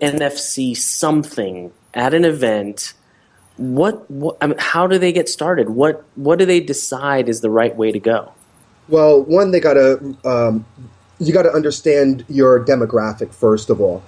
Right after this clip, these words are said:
Speaker 2: If you're dealing with a demographic that isn't familiar with using these features or just quite honestly doesn't want to use these features due to privacy and a number of other types of things,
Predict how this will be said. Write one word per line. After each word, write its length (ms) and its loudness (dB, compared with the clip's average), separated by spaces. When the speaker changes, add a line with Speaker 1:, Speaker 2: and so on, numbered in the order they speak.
Speaker 2:
If 180 0
you're 160 6
dealing 400 4
with 300 2
a 100 -2
demographic 760 0
that 200 0
isn't 260 0
familiar 560 6
with 220 2
using 400 2
these 160 2
features 640 2
or 280 4
just 360 -4
quite 240 2
honestly 440 0
doesn't 540 0
want 300 2
to 100 -8
use 720 2
these 240 0
features 640 4
due 120 4
to 80 4
privacy 960 0
and 140 2
a 40 2
number 320 2
of 120 0
other 540 4
types 300 -2
of 140 -2
things, 480 2